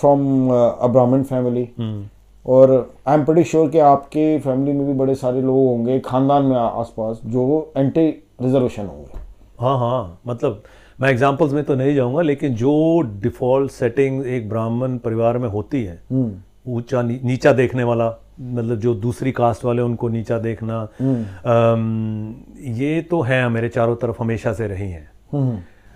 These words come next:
Speaker 2: Reservation के बारे में personally आप मुझसे पूछते हो तो मुझे कोई problem है नहीं उसमें,
Speaker 1: हम्म।
Speaker 2: क्योंकि जैसा मैंने कहा कि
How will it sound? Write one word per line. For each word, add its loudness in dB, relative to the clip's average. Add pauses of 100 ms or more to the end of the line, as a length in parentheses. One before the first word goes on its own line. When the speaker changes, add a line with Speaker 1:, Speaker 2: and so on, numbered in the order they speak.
(680)
Speaker 2:
Reservation 4
के 8
बारे 6
में 4
personally 4
आप 8
मुझसे 0
पूछते -4
हो 2
तो -4
मुझे 0
कोई -2
problem -4
है -2
नहीं -6
उसमें, -16 (200)
Speaker 1:
हम्म। -4 (460)
Speaker 2:
क्योंकि 2 (200)
जैसा -2
मैंने 0
कहा 4
कि 4